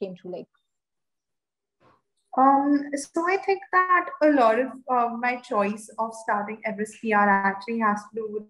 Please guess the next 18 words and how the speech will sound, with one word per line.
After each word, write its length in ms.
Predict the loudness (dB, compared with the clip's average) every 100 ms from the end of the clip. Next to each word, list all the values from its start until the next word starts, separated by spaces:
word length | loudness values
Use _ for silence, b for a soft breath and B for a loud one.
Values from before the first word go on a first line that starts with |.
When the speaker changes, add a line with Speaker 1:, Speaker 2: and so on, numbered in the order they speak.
| _ -12
Speaker 2:
the 100 | -10
state 320 | -4 0 0
of 120 | -2
media 420 | -6 0 4 4 4
today. 420 | 2 2 0 -4 _ _ _ _ -2
I 80 | 0
feel 220 | -2 2
like 220 | 2 0
media 320 | -2 2 4
is 100 | 4
not 220 | 2 0 0
giving 320 | -4 -6 -12 -6
enough 300 | 0 0 0
attention 440 | -4 -2 -2 -4 -8
to 60 |
the 100 | -6
small 380 | -6 -4 0 0
brands 580 | 0 0 -2 -2 -2